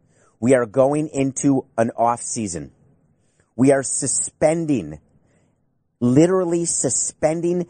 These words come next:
the season as of March twelfth, which means the next time we are allowed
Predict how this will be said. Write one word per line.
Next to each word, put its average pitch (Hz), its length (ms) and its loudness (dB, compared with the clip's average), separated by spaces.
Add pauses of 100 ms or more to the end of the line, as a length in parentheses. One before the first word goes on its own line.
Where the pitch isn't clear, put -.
the 151 80 2
season 135 680 -2
as 131 260 -2
of 117 160 -2
March 123 380 -2
twelfth, - 500 -2 (300)
which 135 300 0
means 139 240 0
the 120 120 -2
next 131 440 -2
time 147 400 -2
we 139 120 0
are 127 140 4
allowed 131 640 0